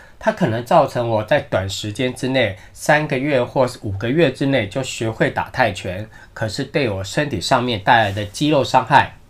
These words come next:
就存在。那对照入妙望的行星，它会是，呃，顾及到，呃，大量运动之后需要休息一段时间，然后我们再继续训练，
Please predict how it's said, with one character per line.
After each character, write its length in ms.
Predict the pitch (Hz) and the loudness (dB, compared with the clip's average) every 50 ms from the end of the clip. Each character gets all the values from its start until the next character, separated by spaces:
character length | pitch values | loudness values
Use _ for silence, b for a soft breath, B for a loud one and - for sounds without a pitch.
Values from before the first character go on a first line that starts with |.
| - - | -20 -12
就 140 | - 117 107 | -8 -8 -8
存 220 | - - 85 82 | -6 -8 -10 -4
在。 240 | - 120 98 85 - - - - B B B B B B B B B B B B B B | -2 -2 -2 -2 -4 -12 -20 -20 B B B B B B B B B B B B B B
那 260 | - 180 180 165 151 131 | 0 4 4 4 4 2
对 260 | - - 214 196 160 | 0 0 2 2 2
照 220 | - 196 180 160 | 4 4 4 4
入 240 | 139 147 196 185 151 | 4 4 4 4 4
妙 280 | 135 139 165 156 139 135 | 4 2 2 2 2 4
望 260 | 147 139 131 117 107 | 4 4 4 2 0
的 120 | - 98 | -4 -4
行 280 | 98 95 - 110 101 110 | -4 -4 -4 -4 -6 -6
星， 360 | - - 120 113 113 117 127 - | -4 -4 -4 -4 -4 -8 -10 -14
它 280 | - - - 156 147 147 | -16 -8 -4 -4 -4 -4
会 380 | 143 - - - 196 165 123 | -6 -8 -6 -2 0 0 0
是， 440 | 104 - - - 143 127 110 104 - - b b b b b b b b b b | 0 -4 -6 -4 -4 -4 -4 -4 -6 -12 b b b b b b b b b b
呃， 260 | b 123 113 107 104 - - | b -4 -4 -4 -4 -6 -6
顾 220 | - 247 185 151 127 | 0 2 4 4 2
及 320 | - - - 110 110 113 | 0 -6 -6 -4 -4 -2
到， 400 | - - 143 123 107 95 92 B B B B B B | 4 6 8 8 8 6 2 B B B B B B
呃， 680 | - 117 113 110 104 101 101 98 98 92 95 107 117 - - - | -4 -2 -2 0 -2 -2 -4 -6 -6 -8 -8 -10 -14 -16 -8 2
大 220 | - 190 175 170 147 | 6 8 8 8 6
量 200 | 151 143 143 151 | 4 2 0 0
运 160 | 160 143 127 | 0 0 2
动 180 | 139 131 120 | 2 0 0
之 140 | 113 - - 123 | 0 -2 -4 0
后 260 | 131 143 120 101 101 | 2 4 2 2 2
需 360 | 101 - - - - 135 127 | -4 -12 -14 -10 -6 -4 0
要 180 | 123 120 110 98 | 2 2 2 0
休 320 | 98 - - - 139 135 | 0 -4 0 0 0 0
息 200 | 135 - - 87 | 0 -4 -6 -8
一 60 | 98 107 | -8 -6
段 240 | 110 - 110 107 | -2 0 0 0
时 220 | 95 - - 95 92 | 0 -4 -6 -8 -10
间， 400 | 92 - - 101 101 101 110 110 - B B B B B | -10 -6 -6 -6 -6 -6 -8 -12 -14 B B B B B
然 120 | - 107 104 | -4 -4 -2
后 280 | 110 147 127 104 - - | 2 2 2 2 2 -2
我 160 | 127 104 101 | -4 -4 -2
们 160 | 92 101 110 | -2 -4 -2
再 180 | - 165 143 - | 2 2 2 2
继 220 | - - - 123 | 2 -2 -4 -2
续 180 | 107 - - 107 | -2 -2 -4 -4
训 320 | 95 - - 113 98 107 | -4 -4 -4 -4 -2 0
练， 260 | 120 117 95 87 95 | 0 -2 -2 -2 -6